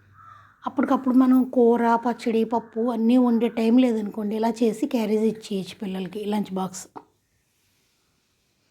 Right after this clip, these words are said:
పైన ఏదన్నా చిన్న స్వీట్ పెడితే మంచి లంచ్ బాక్స్ రెడీ అయిపోతుంది. నీళ్ళు, మరిగించిన నీళ్ళు వన్ is to టూ రేషియోలో వేసుకోవాలి.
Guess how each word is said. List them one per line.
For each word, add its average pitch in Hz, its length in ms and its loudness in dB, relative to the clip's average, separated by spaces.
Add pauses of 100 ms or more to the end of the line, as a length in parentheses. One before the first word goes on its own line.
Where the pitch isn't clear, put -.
(160)
పైన 247 240 2
ఏదన్నా 233 400 2 (1200)
చిన్న 240 160 0
స్వీట్ 233 420 0
పెడితే 233 300 -2 (960)
మంచి 240 500 0
లంచ్ 254 320 -4
బాక్స్ 226 280 -6 (160)
రెడీ 208 240 -6
అయిపోతుంది. 185 580 -12 (1500)
నీళ్ళు, 247 460 4
మరిగించిన 214 600 -4
నీళ్ళు 220 260 0
వన్ 254 260 4
is 269 220 4
to 294 140 2
టూ 262 140 2
రేషియోలో 240 500 -2
వేసుకోవాలి. 214 600 -4